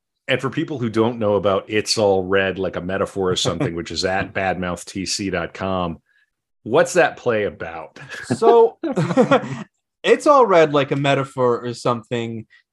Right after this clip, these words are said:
Speaker 2: is about the decadent sweetness of the color red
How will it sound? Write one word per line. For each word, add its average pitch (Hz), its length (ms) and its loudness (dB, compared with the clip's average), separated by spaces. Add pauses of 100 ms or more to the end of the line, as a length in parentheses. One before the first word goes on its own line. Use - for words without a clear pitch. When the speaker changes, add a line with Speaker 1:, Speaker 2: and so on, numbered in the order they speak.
(160)
Speaker 2:
is 123 720 2
about 151 680 4 (720)
the 135 160 0
decadent 165 720 2
sweetness 156 800 -2
of 120 160 2
the 120 80 0
color 143 460 2
red 131 560 2